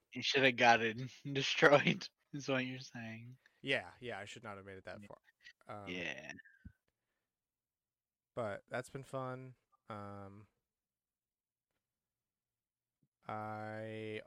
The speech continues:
Speaker 2: also, no, I didn't do that. Uh, damn, did I play anything else this week? Oh, no, but my Analog Pocket comes in tomorrow, and I am so freaking excited.
Speaker 1: Good.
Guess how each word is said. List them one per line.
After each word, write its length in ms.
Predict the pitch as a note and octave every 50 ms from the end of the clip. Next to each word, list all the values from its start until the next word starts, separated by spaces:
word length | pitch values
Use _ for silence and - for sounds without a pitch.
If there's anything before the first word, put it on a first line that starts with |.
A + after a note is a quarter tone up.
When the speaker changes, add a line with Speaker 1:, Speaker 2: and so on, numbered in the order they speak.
| -
Speaker 2:
also, 520 | - A#2+ A#2+ A#2+ - - - C3 C3 B2 A#2+ _ _ _ _ _ _ _ _ _ _ _ _ _ _ _ _ _ _ _ _ _ _ _ _ _ _ _ _ _ _ _ _ - -
no, 200 | G#2+ G#2 G2+ G2+ G2+
I 40 | G2+
didn't 180 | G2 G2 G#2+
do 80 | A2 - -
that. 180 | - - - - _ _ _ _ _ _ _ -
Uh, 340 | - C2 C2+ C#2 C#2 C#3 - C3+ _ _ _ _ _ _ _ _ _ _ _ _ _ _ _ _ _ _ _ _ _ _ _ _ _ _ _ _ _ _ _ _ -
damn, 180 | D#3+ D3 A#2+ G#2
did 100 | G#2+ A2
I 60 | C3 - -
play 100 | E3+ E3+ E3
anything 280 | F3 - - F3 F3 F3
else 140 | F3 F3 -
this 140 | F#3+ F3 -
week? 140 | F#3 F3+ - _ _ _ _ - - - - - -
Oh, 300 | F#3+ F#3+ D#3+ A#2+ G#2+ - _
no, 300 | - C#3 D3+ D#3+ D#3 C3+
but 180 | B2 C3 B2+ B2
my 120 | B2 A#2+
Analog 400 | A2+ B2+ C#3 C#3+ C#3 B2+ A#2 G#2+
Pocket 340 | - C3+ C3+ C#3 B2+ A#2 G#2
comes 240 | - A2+ G#2+ G#2+ G#2
in 140 | G2+ G2
tomorrow, 560 | G2+ G#2 G2 F#2+ F#2 F2+ F2+ F#2 F#2 F#2+ - - _ _ -
and 100 | G#2+ G2
I 120 | G2 G2 G2+ G2+
am 80 | G2 G2 G2 - _ _ -
so 760 | - - - - A#2 A#2 A#2+ B2 B2+ C3 C3+ C#3 C#3 C#3+ - _ _ -
freaking 300 | - A#2+ B2 C3 C3 B2+
excited. 540 | B2+ - - G2+ F#2+ F#2 F2+ F2+ F2 F2+ - - _ _ _ _ _ _ _ _ _ _ _ _ _ _ _ _ _ _ _ _
Speaker 1:
Good. 240 | - F3+ F#3 E3 G#2